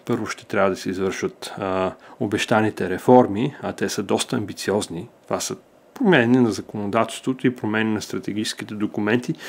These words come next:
за да може обществото и икономиката да, а, да реализира този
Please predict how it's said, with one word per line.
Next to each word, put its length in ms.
за 160
да 100
може 280
обществото 680
и 40
икономиката 720
да, 240
а, 100
да 180
реализира 480
този 340